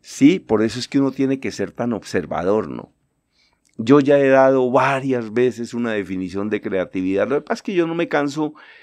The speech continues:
de enseñar lo que sé que le sirve a los oyentes, ¿no? ¿Qué es creatividad?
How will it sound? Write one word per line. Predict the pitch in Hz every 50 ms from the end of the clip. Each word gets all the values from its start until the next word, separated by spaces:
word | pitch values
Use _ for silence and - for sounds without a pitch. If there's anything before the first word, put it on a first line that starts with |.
| _ _
de | - 110 123
enseñar | 120 113 - 117 107 104 107 107 107
lo | 117 131
que | 131 117
sé | 101 98 95
que | - 120
le | 117 117 110
sirve | 87 95 98 104 98 113
a | 110
los | 110 110 92 -
oyentes, | 87 90 87 104 113 117 - - 87 78
¿no? | 87 113 202 - _ _ _ _ _ _ _ _ _ _ _ _ _ _ _ _ _ _ _ _ _
¿Qué | - 147 143
es | 139 139 -
creatividad? | - 160 147 151 135 120 - - 98 95 95 92 92 101 131 185 233